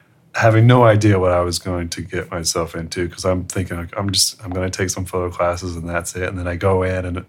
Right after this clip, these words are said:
apply and then sign up for courses and find out that I have to take three semesters of drawing, which I've never, like, spent time drawing or really, really making at all.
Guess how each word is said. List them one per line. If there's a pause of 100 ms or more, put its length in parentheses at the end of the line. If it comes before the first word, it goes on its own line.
apply
and
then
sign
up
for
courses
and (640)
find
out
that
I
have
to
take
three
semesters
of
drawing,
which
I've
never,
like,
spent
time
drawing
or
really,
really
making
at
all.